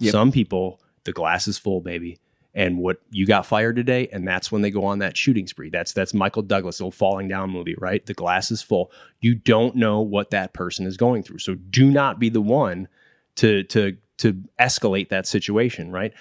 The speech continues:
Speaker 2: Because that could be the, you know what, his wife just left him, he just got fired, now I just took his, tr-,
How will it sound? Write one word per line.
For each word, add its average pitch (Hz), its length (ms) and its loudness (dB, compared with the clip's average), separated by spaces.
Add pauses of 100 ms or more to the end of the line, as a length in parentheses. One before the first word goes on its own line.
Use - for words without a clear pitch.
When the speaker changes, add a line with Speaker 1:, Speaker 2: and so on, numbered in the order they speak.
(140)
Speaker 2:
Because 107 340 2
that 113 220 0
could 127 120 2
be 113 100 4
the, 98 140 2
you 101 120 -2
know 117 100 2
what, 127 200 2
his 95 180 -6
wife 110 200 2
just - 220 -2
left 113 220 0
him, 101 100 2
he 113 140 2
just 123 180 0
got 120 180 2
fired, 104 360 2
now 92 160 -2
I 104 160 -2
just 120 200 -2
took - 200 0
his, 107 100 -2
tr-, - 160 -16